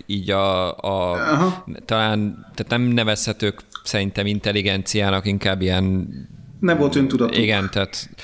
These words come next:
Speaker 2: Aha.
Speaker 1: bár mondjuk ugye ma is azért sok mindent hívunk mesterséges intelligenciának, ami, ami nem az, de, de azt
Speaker 2: Igen.
Speaker 1: Igen, én egy kicsit így szerintem kerülöm ezt a mesterséges intelligencia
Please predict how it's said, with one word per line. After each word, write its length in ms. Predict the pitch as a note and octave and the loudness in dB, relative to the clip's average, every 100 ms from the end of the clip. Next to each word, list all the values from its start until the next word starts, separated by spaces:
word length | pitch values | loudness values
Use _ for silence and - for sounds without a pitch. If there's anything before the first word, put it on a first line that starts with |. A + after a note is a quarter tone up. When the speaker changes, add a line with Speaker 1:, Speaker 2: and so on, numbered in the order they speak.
| - - - - | -16 -18 -20 -6
Speaker 2:
Aha. 400 | D3+ C#3 D#3 - | -2 0 0 -4
Speaker 1:
bár 160 | G2 A2 | 0 2
mondjuk 280 | A2 A2+ A2 | 2 2 2
ugye 120 | A2 | 0
ma 160 | A2+ G#2+ | 2 2
is 200 | G2 G#2+ | 2 0
azért 220 | G2+ G2 | 2 0
sok 160 | G#2+ | 0
mindent 280 | - F#2+ F#2+ | 0 0 0
hívunk 220 | G2 F#2+ | 0 -2
mesterséges 580 | F#2 F#2 G2+ F#2+ F#2+ F#2+ | 0 -2 -2 -2 -2 -2
intelligenciának, 840 | G2 F#2+ F#2 F2+ F#2+ - F#2 F#2+ F#2+ | -4 -2 -2 -2 -2 -2 -2 -2 -2
ami, 260 | F#2+ F#2 - | -2 -4 -6
ami 220 | - F2+ F#2 | -6 -6 -4
nem 300 | F#2+ F#2+ F2+ | -2 -2 -4
az, 300 | - A2+ C3 | -4 -4 -2
de, 260 | G#2+ G2+ F#2 - | -2 -2 -4 -8
de 220 | - G2+ | -2 2
azt 80 | A#2+ | 2
Speaker 2:
Igen. 300 | A#2 A#2+ - - - - - D#2 G2+ - | 2 0 -6 -20 -20 -18 -16 -16 -14 -4
Speaker 1:
Igen, 260 | D3 D#3 | 0 2
én 120 | C#3 | 2
egy 80 | C3+ | 2
kicsit 280 | - F3+ D3+ | 0 0 0
így 100 | C3 | -2
szerintem 400 | - C3 B2+ C3+ | 0 0 0 0
kerülöm 420 | - C#3 C3+ B2 | 0 2 4 4
ezt 240 | A2 G#2 - | 2 0 0
a 240 | A2+ G#2 G#2 | 2 2 2
mesterséges 600 | G#2 A#2 G#2+ A2 G#2 - | 2 0 0 0 0 0
intelligencia 840 | G2+ G#2+ G2+ G2 G2+ - G#2 G2 | 0 0 0 2 0 0 0 0